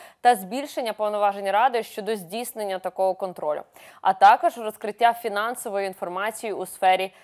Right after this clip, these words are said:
безпеки та оборони. Але мінуси також є. Зокрема, зміни до закону про держтаємницю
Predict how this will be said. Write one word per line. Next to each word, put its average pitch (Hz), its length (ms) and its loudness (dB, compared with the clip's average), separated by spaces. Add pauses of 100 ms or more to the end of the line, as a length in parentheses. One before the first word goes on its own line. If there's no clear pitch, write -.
(160)
безпеки 180 580 0
та 185 180 0
оборони. 185 480 -4 (440)
Але 185 260 8
мінуси 294 480 -4
також 220 480 -2
є. 156 180 -6 (220)
Зокрема, 262 540 -2 (100)
зміни 233 480 -4
до 196 140 -6
закону 208 420 -4
про 190 220 -2
держтаємницю 196 920 2